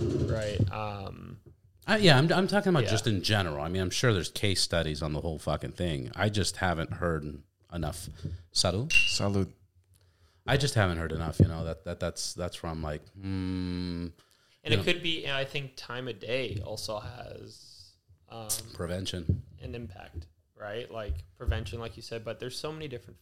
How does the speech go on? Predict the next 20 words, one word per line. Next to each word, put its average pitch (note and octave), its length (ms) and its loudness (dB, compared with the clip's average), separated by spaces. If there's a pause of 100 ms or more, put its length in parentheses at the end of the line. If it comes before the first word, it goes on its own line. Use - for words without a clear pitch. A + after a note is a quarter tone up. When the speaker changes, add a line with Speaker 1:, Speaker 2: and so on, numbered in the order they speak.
Speaker 1:
factors, G#2+ 720 -10
right? A2 140 -10
To - 80 -10
say A2+ 480 -2 (920)
ninety-five A#2+ 520 2
percent A2 720 -2 (400)
generally G#2+ 640 0
could - 180 -10
be A#2 100 -10
tough, - 500 -6
right? G#2+ 300 -8 (120)
Like, - 320 -12
if - 160 -20
you're A#2 120 -8
riding A2 680 -6 (800)
during A2+ 400 -4
peak - 240 -10
traffic B2+ 460 -2
hour A2 440 -2 (600)
versus G#2+ 1300 -6